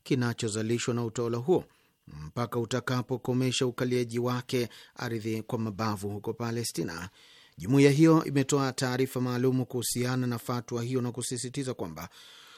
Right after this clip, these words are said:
kuwatimua wavamizi katika ardhi wanazozikalia kwa mabavu na kupambana nao kwa nyenzo zote zilizohalalishwa ni faradhi ya kidini na wajibu wa kibinadamu. Katika taarifa yake hiyo,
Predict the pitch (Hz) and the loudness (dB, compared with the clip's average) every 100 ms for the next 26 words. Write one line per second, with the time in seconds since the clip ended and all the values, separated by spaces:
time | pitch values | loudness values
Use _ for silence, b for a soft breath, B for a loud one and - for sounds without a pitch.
0 | B B B - 156 156 160 165 170 165 | B B B 4 6 6 6 6 8 8
1 | 151 151 139 127 139 143 131 139 135 131 | 6 4 2 4 6 6 4 2 2 -2
2 | 131 127 135 135 120 127 123 120 123 131 | -2 -2 0 0 0 2 2 2 2 2
3 | 127 127 117 - 120 127 127 127 123 110 | 2 0 -2 -4 0 2 0 0 -2 -2
4 | 127 104 78 85 98 123 113 120 120 131 | -2 -4 -6 -10 -8 -8 -4 -2 0 0
5 | 127 123 127 131 127 131 123 127 131 120 | 0 0 0 0 0 -2 0 2 0 0
6 | 123 110 127 135 131 127 123 - 120 117 | -2 -2 -2 -2 -2 -2 -4 -8 -4 -2
7 | 123 127 120 120 117 - 127 120 131 127 | 0 0 0 -2 -4 -4 -2 0 0 0
8 | 135 117 B B B 147 127 135 131 135 | 0 -2 B B B -2 0 0 2 2
9 | 123 131 - 123 139 139 131 120 B _ | 2 0 0 0 4 6 6 2 B _
10 | 143 117 131 131 120 120 123 139 127 131 | -2 2 2 2 -2 -2 -2 -2 -2 0
11 | 131 123 143 101 85 - b b b b | 0 2 2 2 -6 -18 b b b b
12 | - 85 104 117 123 123 123 127 127 135 | -14 -8 -4 0 2 2 0 0 2 2
13 | 131 131 123 135 127 | 0 0 4 4 4